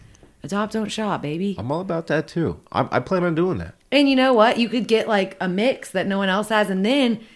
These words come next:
Speaker 1: you really get the ladies 'cause they ask what type of dog it is. And then you get to give 'em the,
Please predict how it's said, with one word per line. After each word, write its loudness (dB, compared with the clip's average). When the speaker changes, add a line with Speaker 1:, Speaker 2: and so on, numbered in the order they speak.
Speaker 1:
you -6
really 0
get -4
the -2
ladies -2
'cause -8
they 0
ask -2
what -8
type -8
of -10
dog 0
it -8
is. -12
And -8
then -4
you -6
get -4
to -8
give 0
'em -2
the, -2